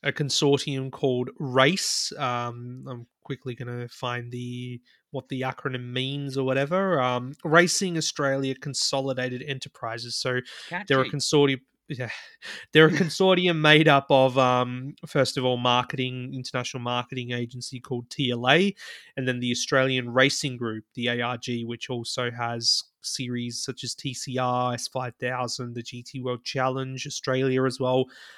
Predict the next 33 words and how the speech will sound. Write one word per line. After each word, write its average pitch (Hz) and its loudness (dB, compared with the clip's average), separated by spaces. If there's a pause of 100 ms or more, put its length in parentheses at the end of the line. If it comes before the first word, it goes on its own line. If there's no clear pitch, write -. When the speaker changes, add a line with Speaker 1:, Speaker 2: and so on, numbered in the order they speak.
(140)
Speaker 1:
under 156 4
its 143 -2
umbrella. 147 6
So, 160 6 (580)
you 175 0
know, 135 8 (440)
that's 202 10
a 208 4
big 160 4
moment, 147 8
I 135 4
think, 131 -4
you 135 -4
know, 127 -2
given 135 -4
that 131 -4
we've 131 -4
had 131 -2
so 135 -4
much 127 -8
time 123 -6
away 127 -4
from 127 -10
racing, 123 -6
there's 117 -12
been 131 -10
a 123 -6
lot 127 -2
of 139 -8
off-track 127 -6
stuff - -6
going 127 -6
on 127 -8